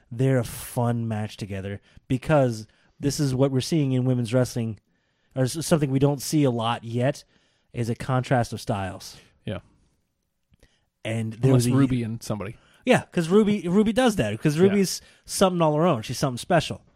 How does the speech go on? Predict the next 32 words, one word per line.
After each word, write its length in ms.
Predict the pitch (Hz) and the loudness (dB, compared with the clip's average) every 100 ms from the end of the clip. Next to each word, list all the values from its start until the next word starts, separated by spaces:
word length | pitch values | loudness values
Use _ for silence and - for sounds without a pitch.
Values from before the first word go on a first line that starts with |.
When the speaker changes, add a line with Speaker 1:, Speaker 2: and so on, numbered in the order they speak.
| _ _ _ _ - | _ _ _ _ 0
Speaker 1:
But 280 | 180 135 | 2 2
getting, 340 | 117 160 165 139 - | 2 0 0 -2 -8
okay, 300 | 127 123 117 | -12 -12 -14
yes, 120 | 117 - | -10 -8
sir? 120 | 165 _ _ _ _ _ _ _ _ _ _ - | -10 _ _ _ _ _ _ _ _ _ _ 0
Speaker 2:
On 200 | 131 127 | 2 4
that 140 | 113 | 0
note, 260 | 90 57 - _ - | -6 -12 -16 _ -12
Speaker 1:
Uh-huh. 180 | 104 165 _ _ _ _ - | -10 -10 _ _ _ _ -8
Speaker 2:
I 100 | 135 | -6
just 160 | 110 | -4
wanna 140 | 127 113 | -4 -4
put 160 | - 113 | -4 -6
this 180 | 113 | -8
out 160 | 110 110 | -8 -10
here. 200 | - 98 | -10 -12
Somebody 500 | - 131 127 123 120 | -8 -6 -6 -6 -8
actually 300 | 123 - 113 | -8 -8 -10
told, 360 | - 127 120 117 - | -8 -6 -6 -8 -10
call, 280 | - 120 117 | -4 -4 -4
said 300 | - - 120 | -8 -8 -6
Ruby 220 | 123 123 123 | -6 -4 -6
was 240 | 120 117 | -6 -10
the 120 | - | -10
Arn 220 | - 123 123 | -10 -8 -8
Anderson 480 | 120 113 - 123 123 | -8 -10 -12 -12 -12
of 180 | 123 120 | -12 -12
the 160 | - - | -12 -10
women's 300 | 127 139 - | -6 -8 -8
division. 360 | 147 165 208 - _ - - | -6 -6 -6 -10 _ -20 -14
I 100 | - | -2
don't 180 | 180 180 | 0 0